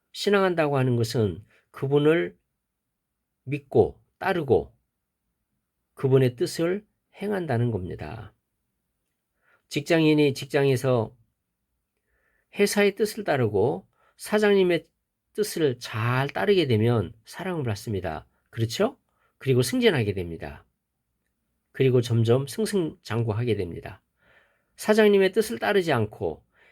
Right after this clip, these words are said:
회사의 방침에 맞지 않는 쪽으로 일을 하고 생활을 한다면 아마도 그 직장에서 도태될 것입니다. 아마 직장에서 나와야 될 것입니다. 우리 하나님을 믿는 사람들은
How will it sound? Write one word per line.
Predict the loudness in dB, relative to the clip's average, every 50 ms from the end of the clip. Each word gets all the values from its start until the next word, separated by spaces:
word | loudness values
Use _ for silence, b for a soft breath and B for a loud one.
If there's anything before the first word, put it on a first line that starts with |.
| b b -2
회사의 | -2 0 2 2 2 4 2 2 0
방침에 | -4 -6 -6 -6 -6 -4 -2 0 0 0
맞지 | 0 -2 -4 -4 -6 -4 -4 -4
않는 | -2 0 0 0 0 0
쪽으로 | 0 0 0 0 0 0 2 2 2 2 0 -4 _ _ _ _ _ _ -8
일을 | -4 -2 2 2 2 2
하고 | 2 0 -2 0 2 2 2 2 0 -2 _ _ _ _ _ _ _ _ _ _ _ _ _ _
생활을 | -16 -12 -8 -4 -4 -2 -2 0 0
한다면 | 0 0 0 2 4 4 4 2 0 -4 -14 _ _ _ _ _ _ _ _ _ _ _ _ _
아마도 | -6 -2 0 2 2 2 4 4 2 2 0 -2 _ _ _ _ _ _ _ _ _
그 | -8 -6 -6 -6
직장에서 | -6 -10 -8 -4 -4 -2 -2 -2 -4 -4 -4 -4 -4 -4 -6 _ _ _ _ _ _ _ _ _ _ _ _ _ -8
도태될 | -8 -8 -4 -4 0 0 0 0
것입니다. | 0 -4 -8 -8 -8 -8 -8 -8 -8 -10 -12 -14 -18 _ _ _ _ _ _ _ _ _ _ _ _ _ _ _ _ _ _
아마 | -4 0 2 2 2 2
직장에서 | 0 -6 -6 -4 -2 0 0 -2 -2 -4 -4 -4 -4 -4 -4 -8 _ _ _ _ _ -8
나와야 | -6 -2 2 4 4 4 2
될 | 0 -2
것입니다. | -4 -6 -10 -10 -12 -12 -12 -12 -14 -14 -18 -20 _ _ _ _ _ _ _ _ _ _ _ _ _ _ _ _ _ _ _ _
우리 | 0 2 2
하나님을 | 2 2 2 2 4 4 4 4 4 4 4
믿는 | 4 2 2 2 0
사람들은 | 0 0 -2 -2 -2 0 0 0 0 0 0 0 -2 -6